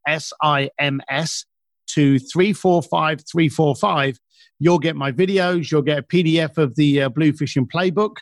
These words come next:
which will hopefully entice you enough to buy the book, of which I'll make three cents on, but you'll become smarter. And then you'll get into my system so I can start sending you emails, let you know where I'm speaking, what event's going on. I think you know I'm doing an event in June with Richard Branson,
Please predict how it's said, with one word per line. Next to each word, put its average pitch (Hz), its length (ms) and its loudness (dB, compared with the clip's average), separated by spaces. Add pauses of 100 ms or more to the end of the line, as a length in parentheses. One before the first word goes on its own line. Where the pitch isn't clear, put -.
(360)
which 151 200 0
will 147 80 2
hopefully 139 300 0
entice 143 440 -4
you 151 40 -2
enough 143 200 0
to 131 60 -6
buy 143 360 0
the 131 100 0
book, 151 300 -2 (280)
of 120 120 -4
which 135 160 -2
I'll 143 120 2
make 135 200 -2 (120)
three 156 140 0
cents 143 420 -4
on, 170 240 0 (140)
but 131 200 -2 (340)
you'll 143 200 2
become 139 300 0
smarter. 139 480 0 (400)
And 185 140 0
then 254 120 0
you'll 240 120 4
get 190 180 0
into 175 160 0
my 156 120 0
system 151 420 -6
so - 120 -2
I 156 100 2
can 147 120 -2
start 143 300 -2
sending 135 320 -2
you 131 80 2
emails, 143 460 2
let 151 120 -2
you 147 60 -2
know 135 140 0
where 143 220 0
I'm 143 200 -2
speaking, 139 640 -2 (280)
what 147 200 0
event's 139 340 -4
going 139 320 0
on. 139 260 0 (320)
I 139 40 -6
think 156 200 0
you 156 120 2
know 147 140 2
I'm 139 120 -2
doing 143 180 2
an 139 120 2
event 139 260 -2
in 135 120 -8
June 135 340 2
with 131 180 0
Richard 131 280 -4
Branson, 131 600 -2